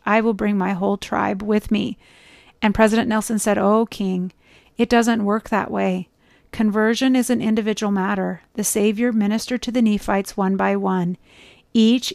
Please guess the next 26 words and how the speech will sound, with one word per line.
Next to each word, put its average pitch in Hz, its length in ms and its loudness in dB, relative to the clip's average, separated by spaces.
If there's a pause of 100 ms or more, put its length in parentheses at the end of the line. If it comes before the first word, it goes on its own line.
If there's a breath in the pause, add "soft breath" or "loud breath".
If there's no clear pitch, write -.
individual 214 600 0
receives 202 460 -2
a 214 100 -4
witness 202 480 -2
and - 160 -4
a 233 80 -2
testimony 202 720 -2
of 202 120 -6
the 233 120 0
gospel 185 640 -2
of 185 140 -4
Jesus 180 720 -4
Christ." - 580 -4 (1160 loud breath)
So, 214 680 8 (120)
as 262 320 6
you're 285 160 4
trying, 240 760 2
as 233 160 -2
a 277 40 0
mother, 269 520 4
or 269 280 4
if - 220 -2
your 320 100 2
kids 285 320 -4
are 277 100 0
gone 208 600 0